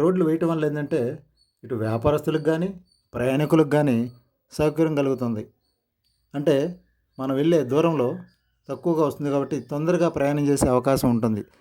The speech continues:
ట్రాఫిక్ జామ్ అయ్యే అవకాశం ఉండదు. ప్రస్తుతం ఏంటంటే విజయవాడ, గుంటూరు మధ్య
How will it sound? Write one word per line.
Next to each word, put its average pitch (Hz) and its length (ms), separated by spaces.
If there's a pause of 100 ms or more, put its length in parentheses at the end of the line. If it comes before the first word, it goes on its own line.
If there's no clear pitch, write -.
(260)
ట్రాఫిక్ 156 440
జామ్ 147 320
అయ్యే 135 280
అవకాశం 131 380
ఉండదు. 113 220 (360)
ప్రస్తుతం 170 360
ఏంటంటే 160 340 (520)
విజయవాడ, 160 440 (340)
గుంటూరు 143 340
మధ్య 135 200